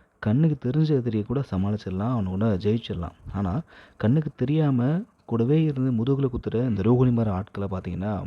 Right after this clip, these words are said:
மன்னிக்கவே கூடாது அப்படின்னு தான் சொல்லணும். ஏன்னா, கூடவே இருந்து நம்மளே காலை வாரி விட்டு போயிடுவாங்க. அந்த மாதிரி நிலைமை தான் இப்போ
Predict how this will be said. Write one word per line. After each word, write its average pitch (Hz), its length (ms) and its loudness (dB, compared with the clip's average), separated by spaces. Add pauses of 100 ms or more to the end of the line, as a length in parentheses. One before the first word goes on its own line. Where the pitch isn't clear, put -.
மன்னிக்கவே 107 400 0
கூடாது 92 360 -2
அப்படின்னு 87 160 -4
தான் - 140 -12
சொல்லணும். 104 200 -2 (420)
ஏன்னா, 110 220 0
கூடவே 147 400 2
இருந்து 120 420 0 (200)
நம்மளே 131 560 0
காலை 110 240 -4
வாரி 101 160 -4
விட்டு 98 200 -6
போயிடுவாங்க. 95 460 -6 (400)
அந்த 117 260 2
மாதிரி 131 240 2
நிலைமை 127 320 0
தான் 135 120 0
இப்போ 120 280 -4